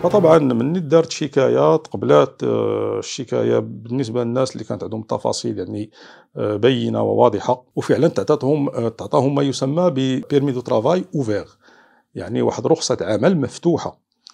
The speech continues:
فهذه رخصة العمل المفتوحة كتمكن هذا الشخص هذا اللي هو ضحية ديال هذا النصب والاحتيال، يعني ملي كيكون في كندا ماشي هنا، آه، كتمكنه أنه يشتغل فين ما بغى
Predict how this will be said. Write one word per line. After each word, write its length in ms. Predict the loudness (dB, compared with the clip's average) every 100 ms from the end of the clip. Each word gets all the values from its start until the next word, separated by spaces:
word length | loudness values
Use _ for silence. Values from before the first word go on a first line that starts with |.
| _ _ _
فهذه 260 | -4 0 0
رخصة 240 | 0 0 0
العمل 220 | 0 0
المفتوحة 760 | 0 -4 -4 -2 0 2 0 0
كتمكن 760 | -4 -2 -4 0 0 0 -2
هذا 120 | -6
الشخص 420 | -6 -4 -4 -2 -2
هذا 160 | -2
اللي 160 | -2 -4
هو 180 | -4 -4
ضحية 360 | -4 -4 -4
ديال 180 | -4 -4
هذا 120 | -6
النصب 340 | -6 -8 -8 -14 -20 -20 -20 _
والاحتيال، 600 | -8 -6 -2 4 4 2 -6
يعني 200 | -10 -6
ملي 160 | -6
كيكون 280 | -2 -2 -2
في 80 | -2
كندا 320 | -4 -2 -2 -4
ماشي 320 | -8 -8 -10
هنا، 140 | -10 -14 _ _ _ _
آه، 100 | -10
كتمكنه 500 | -4 -2 -2 -4 -4
أنه 220 | -4 -4 -4
يشتغل 320 | -4 -4 -4
فين 200 | -8 -8
ما 60 | -8
بغى 180 | -12